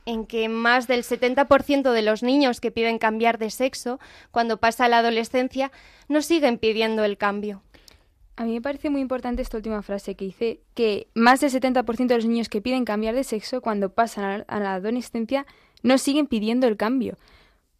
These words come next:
Speaker 2: Me parece que esta ley no está protegiendo a los niños,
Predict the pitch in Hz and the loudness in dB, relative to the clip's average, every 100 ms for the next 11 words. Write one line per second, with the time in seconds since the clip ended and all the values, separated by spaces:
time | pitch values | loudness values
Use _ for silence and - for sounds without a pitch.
0 | _ 220 208 196 220 220 226 - 220 233 | _ 0 0 0 0 0 0 0 0 0
1 | - - 233 233 302 233 196 - 196 190 | -4 -2 -2 -2 -6 -6 -6 -6 -4 -2
2 | 180 175 190 220 247 190 | -4 -6 -6 -6 -6 -10